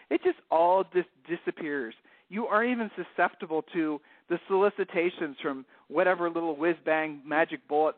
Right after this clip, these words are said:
thing that someone's trying to sell you that particular day. So the basis of any business is going to always be,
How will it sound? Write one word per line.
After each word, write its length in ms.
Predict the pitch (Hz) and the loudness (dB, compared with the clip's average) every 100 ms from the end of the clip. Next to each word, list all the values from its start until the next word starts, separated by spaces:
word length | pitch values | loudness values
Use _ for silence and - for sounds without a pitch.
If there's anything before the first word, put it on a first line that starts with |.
| _ | _
thing 240 | 160 156 | -6 -4
that 100 | 151 - | -10 -8
someone's 240 | 160 151 | -8 -8
trying 160 | - 151 | -6 -6
to 80 | 143 | -4
sell 80 | 156 | -2
you 120 | 151 147 | 0 0
that 200 | 139 - | -2 -4
particular 480 | 135 139 139 127 | -8 -8 -6 -6
day. 380 | 123 131 123 107 - - - - | -6 -8 -8 -12 -18 -20 -20 -2
So 160 | 202 185 | 0 2
the 120 | 190 | 0
basis 500 | 190 214 220 294 311 - 190 | 0 0 0 0 -8 -6 -2
of 100 | 170 | -2
any 240 | 175 208 | -2 -4
business 400 | 175 170 180 151 - 175 | -2 -2 0 -4 -8 0
is 240 | 196 214 175 | 2 2 0
going 240 | 180 185 185 | -4 -2 -2
to 80 | |
always 380 | 160 160 170 175 151 | 0 2 4 2 0
be, 380 | 160 160 135 | -2 -2 -4